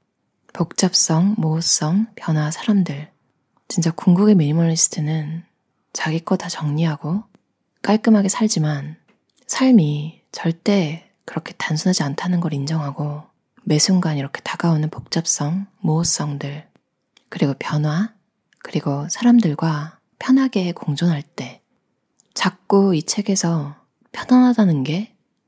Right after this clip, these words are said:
당신이 그걸 좋아한다는 의미는 아니다. 이 말을 자꾸 덧붙여줘서 되게 편안하더라고요.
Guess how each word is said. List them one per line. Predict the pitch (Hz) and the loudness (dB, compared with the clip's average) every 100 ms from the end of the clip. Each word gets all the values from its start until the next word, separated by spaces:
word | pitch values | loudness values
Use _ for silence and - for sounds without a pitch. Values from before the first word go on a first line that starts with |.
| _ - | _ -10
당신이 | - 165 202 | 0 2 4
그걸 | 196 151 | 2 0
좋아한다는 | - 156 180 214 208 180 160 147 | -2 0 2 4 2 2 0 -2
의미는 | 131 143 135 | -2 -4 -4
아니다. | 139 165 135 139 147 - _ _ _ - | -4 -4 -4 -6 -12 -20 _ _ _ 0
이 | 175 | 4
말을 | 151 147 | 4 2
자꾸 | 165 - - | -4 -8 -8
덧붙여줘서 | 147 - - 190 156 - 160 156 170 _ _ _ - | -8 -4 -4 0 -2 -2 -4 -4 -10 _ _ _ -14
되게 | - 160 | -4 -2
편안하더라고요. | 160 - 269 262 220 156 160 143 147 | -2 2 4 6 4 0 -2 -10 -12